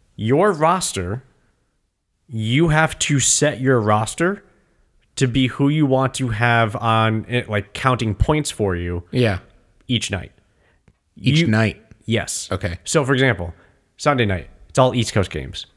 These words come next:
Speaker 1: Cool. If you have no East Coast players, you're not getting any games.
Speaker 2: Which is not good, right?
Speaker 1: That's not good.
Speaker 2: Okay.
Speaker 1: Because if I have a hundred and thirty-six, like, quote unquote, games in a week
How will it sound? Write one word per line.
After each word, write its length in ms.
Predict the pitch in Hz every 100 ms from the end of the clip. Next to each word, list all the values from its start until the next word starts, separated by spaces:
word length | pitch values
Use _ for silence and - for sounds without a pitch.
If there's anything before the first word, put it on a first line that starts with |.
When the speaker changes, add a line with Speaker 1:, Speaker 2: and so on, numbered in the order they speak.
| -
Speaker 1:
Cool. 280 | 226 143 -
If 100 | 104
you 140 | 131
have 640 | 131 131 139 135 113 - - -
no 320 | 107 110 131
East 220 | 110 117 -
Coast 200 | 117 -
players, 420 | 175 180 190 - _ _
you're 100 | 104
not 180 | 110 117
getting 220 | 135 131 143
any 160 | 139
games. 420 | 147 185 98 - - _ _ _ _ _ _
Speaker 2:
Which 160 | 123 120
is 120 | 107
not 180 | 104 95
good, 180 | 101 85
right? 200 | 90 104
Speaker 1:
That's 180 | 127 156
not 180 | 156
good. 320 | 123 185 - -
Speaker 2:
Okay. 260 | 120 110 104
Speaker 1:
Because 440 | 135 151 139 120
if 260 | 120 131 120
I 160 | 143
have 420 | 156 160 156 131 -
a 100 | 120
hundred 560 | - 156 160 156 156 -
and 500 | 127 127 123 120 113
thirty-six, 760 | 131 131 131 - 131 - -
like, 340 | 110 104 92 - _ _
quote 200 | - 120
unquote, 360 | 110 135 104 95
games 420 | 107 110 147 160
in 140 | 127
a 60 | 117
week 400 | 101 131 -